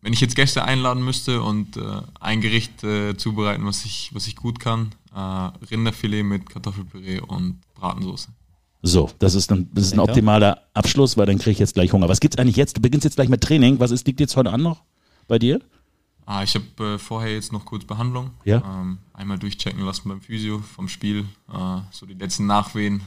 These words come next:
Speaker 1: äh, beseitigen lassen und dann, äh, vorbereiten, ähm, bisschen Aktivierung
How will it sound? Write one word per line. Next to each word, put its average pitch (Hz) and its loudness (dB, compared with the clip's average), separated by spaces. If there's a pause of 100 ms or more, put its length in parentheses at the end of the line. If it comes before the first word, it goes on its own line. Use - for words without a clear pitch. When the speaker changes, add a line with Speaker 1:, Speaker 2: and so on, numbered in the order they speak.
(120)
Speaker 1:
äh, 104 -8
beseitigen 107 -2
lassen 107 -4
und 95 -8
dann, 95 -4
äh, 95 -8 (120)
vorbereiten, 98 -6 (200)
ähm, 92 -6 (100)
bisschen - -6
Aktivierung 95 -6